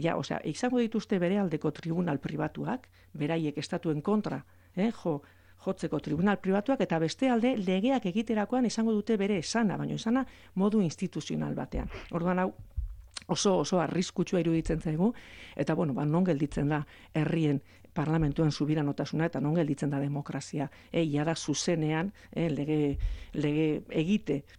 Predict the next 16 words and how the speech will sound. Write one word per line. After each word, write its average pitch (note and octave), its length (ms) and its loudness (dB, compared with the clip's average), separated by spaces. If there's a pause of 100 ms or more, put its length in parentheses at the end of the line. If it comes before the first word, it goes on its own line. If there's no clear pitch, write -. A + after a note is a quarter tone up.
prozesuan E3 500 0
parte D3+ 300 -2
hartuko - 260 -4
baldin C#3+ 300 -2
badute. C3 320 -4 (320)
Eta E3 240 2
elementu B3 480 2
hau B3+ 80 4
nola A3+ 340 4
dexente F3+ 460 0
zailagoa D#3 580 0
den, - 260 -4
eh, G#3+ 200 2
azaltzen D#3 480 -2
da. D#3 80 -4
Gaina A#3+ 260 2